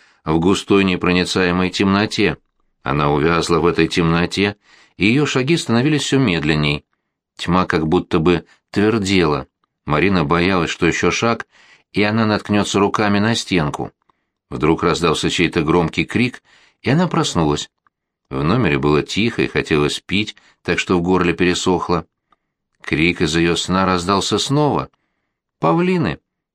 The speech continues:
сообразила Марина, вспомнив, что видела возле отеля несколько красивых птиц.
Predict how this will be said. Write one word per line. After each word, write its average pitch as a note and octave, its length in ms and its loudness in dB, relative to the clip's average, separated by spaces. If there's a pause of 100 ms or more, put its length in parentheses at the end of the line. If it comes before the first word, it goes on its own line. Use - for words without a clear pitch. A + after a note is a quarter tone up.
сообразила E2+ 600 2
Марина, F2+ 460 -2 (360)
вспомнив, F#2 500 0
что - 160 -2
видела F2 360 2
возле E2+ 300 0
отеля F2 300 0
несколько F2 520 0
красивых F2 560 0
птиц. - 400 -6